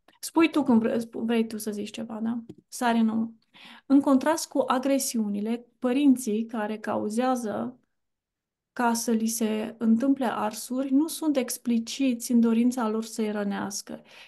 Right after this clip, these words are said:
Ei se află în conflict de interese între furia și frustrarea lor infantilă și sentimentele lor parentale de protecție.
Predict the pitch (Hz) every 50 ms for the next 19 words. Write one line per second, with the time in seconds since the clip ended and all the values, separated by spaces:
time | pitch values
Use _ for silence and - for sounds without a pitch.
0 | _ - 233 233 226 - 277 277 302 302 - 320 302 285 277 - - 247 233 233
1 | 226 226 - 214 208 233 226 - - - 233 226 240 269 294 311 294 294 247 226
2 | 202 - - 220 - - 220 214 226 - - 269 277 277 277 269 254 - - -
3 | 240 247 240 262 285 302 320 330 330 320 - - 247 - - - 233 226 - -
4 | 247 247 262 277 277 254 233 233 240 240 233 240 233 - - 247 220 214 214 208
5 | - 208 202 214 226 254 262 - - 240 - 262 254 240 - 240 240 262 277 277
6 | 294 294 269 262 247 240 226 233 247 240 - - 240 226 226 220 214 220 226 233
7 | 233 247 247 233 247 233 233 226 226 226 226 226 220 208 214 - - - 233 -
8 | -